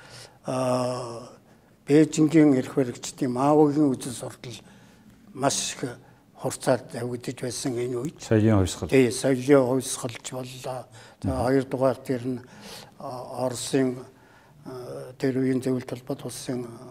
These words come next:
Speaker 1: коммунист нам, Геттийн коммунист намын хооронд үзэл суртлын их том маргаантай боллоо.
Speaker 2: Мгм.
Speaker 1: За,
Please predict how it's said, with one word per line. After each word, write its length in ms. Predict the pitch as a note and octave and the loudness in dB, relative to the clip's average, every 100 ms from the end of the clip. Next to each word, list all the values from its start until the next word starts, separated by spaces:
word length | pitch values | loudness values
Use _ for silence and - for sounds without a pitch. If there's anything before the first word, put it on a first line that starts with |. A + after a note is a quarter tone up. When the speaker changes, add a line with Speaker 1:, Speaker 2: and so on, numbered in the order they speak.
| B2+ - | -16 -10
Speaker 1:
коммунист 480 | C3 C3 - - | -6 -4 -6 -8
нам, 300 | C3 B2 B2 - - - - - - _ | -6 -4 -6 -10 -18 -20 -20 -20 -20 _
Геттийн 440 | B2 - - C#3+ B2+ | -12 -12 -2 0 2
коммунист 440 | B2+ B2+ B2 - | 0 0 -2 -6
намын 260 | B2+ B2+ B2 | -6 -6 -6
хооронд 640 | B2 B2+ B2 B2+ A#2+ B2+ - - - - - | 0 2 2 -2 -6 -14 -16 -20 -20 -20 -16
үзэл 240 | A#2 - B2+ | -12 -8 -8
суртлын 580 | - A#2+ - C3+ B2 | -8 -10 -8 -4 -4
их 120 | A#2 - A2 - | -6 -12 -16 -12
том 260 | B2+ B2 - - - G#2+ | -12 -12 -14 -20 -18 -10
маргаантай 640 | A2+ C3 C3 B2 C3 B2 | -6 -2 -2 0 0 0
боллоо. 500 | A#2+ A#2 A#2 B2 A2+ - | -4 -8 -8 -8 -8 -10
Speaker 2:
Мгм. 240 | G2+ E2+ D#2 - - - | -6 -6 -6 -12 -20 -8
Speaker 1:
За, 640 | B2+ B2+ B2+ B2 C3 A#2 | -2 2 2 2 -4 -8